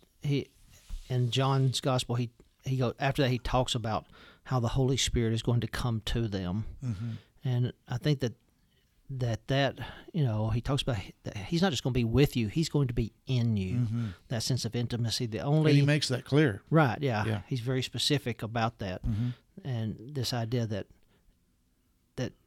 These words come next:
Speaker 1: this is pretty intimate, washing your feet, but this is not the, the
Speaker 2: Yeah.
Speaker 1: end of it. It's gonna be better than this.
Speaker 2: Yeah, yeah.
Speaker 1: And, and maybe he's saying that to himself as much as to them, to console himself in the knowledge that, you know, that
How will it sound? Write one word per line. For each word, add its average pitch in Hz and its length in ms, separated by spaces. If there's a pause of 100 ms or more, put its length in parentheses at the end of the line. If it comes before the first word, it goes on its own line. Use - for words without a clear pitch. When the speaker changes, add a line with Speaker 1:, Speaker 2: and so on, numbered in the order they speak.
(220)
Speaker 1:
this 165 220
is 143 100
pretty 156 380
intimate, 110 500 (180)
washing 127 360
your 107 120
feet, 104 440 (260)
but - 100
this 147 220
is 135 180
not 127 320
the, 117 280 (280)
the 107 120
Speaker 2:
Yeah. 120 200
Speaker 1:
end 110 140
of 95 120
it. 87 120 (100)
It's 113 140
gonna 123 220
be 113 140
better 113 320
than 107 200
this. 104 320
Speaker 2:
Yeah, 104 160 (240)
yeah. 110 180
Speaker 1:
And, 156 180
and 170 120
maybe 185 220
he's 143 140
saying 151 220
that 143 140
to 135 80
himself 123 440
as 113 100
much 123 200
as 117 120
to 113 120
them, 107 380 (340)
to - 80
console 120 460
himself 117 460
in 110 140
the 113 60
knowledge 104 440
that, 113 160 (600)
you 127 120
know, 113 140
that 113 140